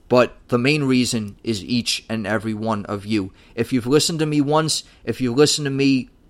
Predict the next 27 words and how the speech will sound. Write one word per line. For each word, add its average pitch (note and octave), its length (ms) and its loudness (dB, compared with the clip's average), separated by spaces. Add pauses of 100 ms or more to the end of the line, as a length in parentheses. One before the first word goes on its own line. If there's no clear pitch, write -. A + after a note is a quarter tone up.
(120)
even D#3+ 260 2
for D3 140 -4
just D3 240 -2
a D3+ 40 -6
couple C#3+ 260 0
seconds, C3+ 520 -2 (300)
you're E3 180 6
a E3 40 4
part D#3+ 280 4
of C3 100 -6
Team C#3 280 -2
N B2 120 -2
X A#2 200 -6
T A#2 320 0
in G#2 100 -6
my G#2 240 0
eyes. F#2+ 300 -2 (460)
And G2+ 360 -6
I A#2 120 0
can't A#2 380 -6
thank A#2+ 200 -4
you A2 80 -8
guys G2 480 -4 (100)
enough G#2+ 560 -6
for G#2+ 440 -6 (340)
tuning E3 340 -2
in D3 280 -2